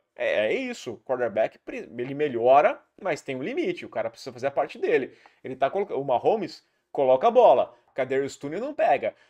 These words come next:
o Valdez Scantling dropa, e a mesma, a mesma coisa acontece com o Josh Allen. Ele vai passar a bola, a bola vai chegar, se o cara vai pegar ou não, não dá. Ah, o Gisele já dizia,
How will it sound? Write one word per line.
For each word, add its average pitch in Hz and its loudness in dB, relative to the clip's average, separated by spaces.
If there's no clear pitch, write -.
o 139 -6
Valdez 147 0
Scantling 196 -6
dropa, 120 4
e 131 -6
a 120 2
mesma, 131 -4
a - -2
mesma 127 -8
coisa 185 0
acontece 254 -4
com 311 -10
o - -10
Josh 320 -4
Allen. 254 -2
Ele 139 -6
vai 120 2
passar 143 2
a 254 4
bola, 233 4
a - -8
bola 113 -2
vai 117 0
chegar, 147 -2
se - -18
o - -12
cara 117 -6
vai 139 -6
pegar 127 -4
ou 170 -4
não, 180 -6
não 311 -8
dá. 294 2
Ah, 202 0
o 147 -10
Gisele 120 -6
já 131 -4
dizia, 180 -8